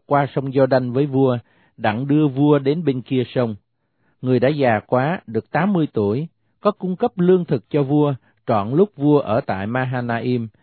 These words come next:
vì người có nhiều của cải lắm. Vua nói với bác Si-lai rằng, "Hãy qua sông Giô-đanh với ta,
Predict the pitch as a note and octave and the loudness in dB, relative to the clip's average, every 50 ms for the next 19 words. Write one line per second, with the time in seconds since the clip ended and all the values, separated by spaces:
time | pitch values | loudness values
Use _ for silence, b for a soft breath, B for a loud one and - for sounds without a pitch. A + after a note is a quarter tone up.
0 | _ _ - - B2 B2 B2 B2+ B2 B2+ B2 - - G#3 F#3+ D3+ C3 A2+ G2 _ | _ _ -4 -2 0 0 0 2 0 0 0 0 0 -2 0 0 0 -2 -2 _
1 | - G#2+ A2+ B2 - A2+ F#2+ G#2 A#2+ C3 C3 B2+ D#3 F3 _ _ _ _ _ _ | -4 -4 -4 -4 -4 -4 -4 -4 -2 -2 -2 -4 -4 -8 _ _ _ _ _ _
2 | _ _ _ _ _ _ _ _ _ _ _ _ _ _ _ _ _ _ A#2+ A#2+ | _ _ _ _ _ _ _ _ _ _ _ _ _ _ _ _ _ _ -2 0
3 | C3 C#3 C#3 C3+ C3 C3 C3 C3+ D#3+ E3+ D#3 E3 E3 D#3+ E3+ E3+ - - C#3 B2 | 2 4 2 2 2 0 0 0 0 0 0 0 2 2 0 0 -2 -4 -4 -2
4 | B2 A#2+ A#2+ A#2+ G#2+ A2 G2 F2+ E2 - _ _ _ _ _ _ _ _ _ _ | -2 -2 -2 -2 -2 -4 -4 -6 -8 -14 _ _ _ _ _ _ _ _ _ _
5 | _ - G2+ G2+ A#2+ C3 _ - C3+ B2+ B2 - - C3 B2+ B2 A#2 B2 A#2+ A#2+ | _ -10 -8 -6 -6 -4 _ 2 2 2 2 0 -4 -6 -4 -2 0 0 0 0
6 | A#2 A#2 A#2 A2+ B2 C#3 - - A#2+ A2+ A2 G#2+ | 0 -2 -2 -2 -2 -2 -2 -4 -6 -4 -6 -8